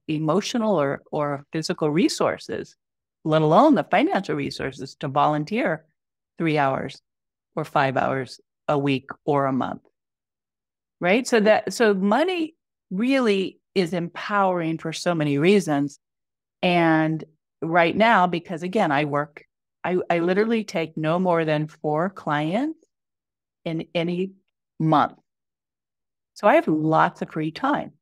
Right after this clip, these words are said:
I can give them a world-class experience. I don't sell my services by time. So it's not an hour of active modulation therapy.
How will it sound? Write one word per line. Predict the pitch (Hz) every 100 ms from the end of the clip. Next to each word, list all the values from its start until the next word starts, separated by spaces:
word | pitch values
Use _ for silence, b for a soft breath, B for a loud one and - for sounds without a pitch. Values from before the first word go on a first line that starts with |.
| _ _ _ _ _ -
I | 185
can | 190 208 160
give | 175 202 226 170
them | 156 147 143 -
a | 160
world-class | 147 147 143 - 147 139 -
experience. | 160 - - 262 175 135 - _ _ b b b -
I |
don't | 175 226 -
sell | - 175
my | 202 226
services | - 180 190 190 190 190
by | 190 202
time. | - 156 135 143 254 - _ _ _ _ _ _ _ _ _ _ b b
So | -
it's | 170 -
not | 175 190 -
an | 175 -
hour | 165 180 185 - 160
of | 151 156 156 156 _ _ _ _ _ -
active | 143 - 151
modulation | 151 147 165 151 147 170 156
therapy. | 135 139 143 180 208